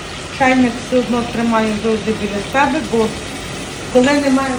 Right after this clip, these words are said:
в хаті такої води, мушу перекипятити і їсти готую на перекипяченій такій воді. Так що, кавалер, готуємо далі. У мене жарки, Наталя каже, буде як чинахи,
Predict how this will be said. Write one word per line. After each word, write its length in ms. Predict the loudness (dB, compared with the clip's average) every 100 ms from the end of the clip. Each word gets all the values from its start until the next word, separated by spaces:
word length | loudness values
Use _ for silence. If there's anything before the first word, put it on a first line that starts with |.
| -2
в 40 |
хаті 260 | -2 -2 -4
такої 420 | -6 -6 -2 -2 -2 -4
води, 260 | -4 -2 0
мушу 300 | -2 -2 -4
перекипятити 1000 | -2 -4 -4 -6 -8 -8 -6 -4 -4 -6
і 340 | -10 -8 -6 -6
їсти 340 | -6 -6 -8 -8
готую 540 | -10 -4 -2 -2 -2
на 220 | -4 -4 -6 -10 -14 -14 -14 -14 -14 -12 -12 -10 -10 -2
перекипяченій 1040 | 0 0 -2 -6 -4 -4 -4 -2 0 0 -2
такій 340 | -8 -6 -4
воді. 460 | -4 -6 -8 -6 -6 -8 -10 -12 -12 -12 -10
Так 100 | -8 -8
що, 260 | -8 -6 -6
кавалер, 300 | -6 -6 -6 -8 -12 -12 -12 -12 -12 -12 -12 -12 -6
готуємо 560 | -4 -4 -4 -2 0 0
далі. 280 | -2 -4 -8 -10 -12 -12 -12 -12 -12 -6
У 20 |
мене 280 | -2 -2 -2 -4 -4
жарки, 380 | -4 -4 -2 -2
Наталя 440 | -2 -2 -2 -2 -4
каже, 200 | -4 -4 -4
буде 160 | -4
як 100 | -4 -4 -6
чинахи, 460 | -4 -2 -2 -4